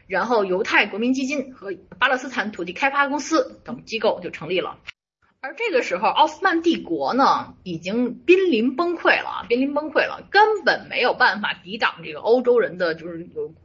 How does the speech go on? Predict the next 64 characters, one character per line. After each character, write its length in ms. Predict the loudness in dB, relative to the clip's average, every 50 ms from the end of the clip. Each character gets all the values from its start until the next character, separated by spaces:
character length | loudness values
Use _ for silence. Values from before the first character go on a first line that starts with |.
| _ _ -10
就 100 | -10 -4
工 180 | -2 2 2
业 80 | 2 2
革 140 | 2 2 0
命 320 | 0 0 -2 -4 -10 -10 _
完 180 | -6 -4 -4 -4
成 180 | -6 -8 -6 -4
过 140 | -4 -2
的 160 | 0 0 -2 -2
这 100 | -2 -6
个 140 | -6 -6
欧 180 | -4 -2 -4 -2
洲 140 | -2 -2 -4
人， 240 | -4 -6 -8 -14 -20 -20 -20 -20 -20 -18 -18 -20 -20 -20 -12 0
奥 140 | 2 2 2
斯 80 | 4 4
曼 180 | 4 4 4
帝 140 | 4 2 4
国 180 | 4 6 6 6
也 140 | 6 4
已 20 | 0
经 240 | -6 -6 -6 -4 -4
岌 60 | -4 -6
岌 120 | -6 -8 -6
可 140 | -6 -4 -2
危 140 | 0 0
了 140 | -2 -2 -6 -10 _ _ -18 -14
啊， 160 | -14 -14 -14 -14
岌 80 | -16 -16
岌 80 | -16
可 100 | -16 -12 -8
危 160 | -8 -8 -8
了。 160 | -8 -12 -18 -20
所 160 | -8 -2 0
以 220 | 2 2 0 -2 -6 -12 -18 -18 -18 -20 -20 -16 _
这 120 | -2 0
个 60 | 0
西 160 | 0 2 4 4
安 200 | 4 4 2 -2
主 160 | -4 -4 -4
义 140 | -4 -4 0
的 520 | 2 2 4 4 4 2 0 -2 -8 -16 _ _
萌 220 | -4 -2 0 2
芽 220 | 4 4 4 4 2
之 140 | 0 -2 -2
后 340 | 0 0 0 0 0 -4 -12 -20 _ _ _
啊， 220 | -12 -12 -12 -16 _
这 120 | _ -8 -8
个 100 | -8 -6
西 160 | 0 2 4
安 120 | 4 4
主 140 | 2 0 -2
义 100 | -2 -2
就 140 | -2 -4 -4
出 160 | -4 -6 -2
现 180 | 0 2 2 2
了 180 | 0 -2 -6 -10 -18 -14 -12 -12 -12 _ _ _ _ _ _
很 320 | _ 0 2 4 4 4 4
重 220 | 4 4 4 4
要 180 | 4 2 2 0
的 80 | -2
运 220 | -2 -4 -4 -4 -4
动 200 | -6 -6 -6 -10 _ _ -18
啊。 200 | -18 -18 -18 -20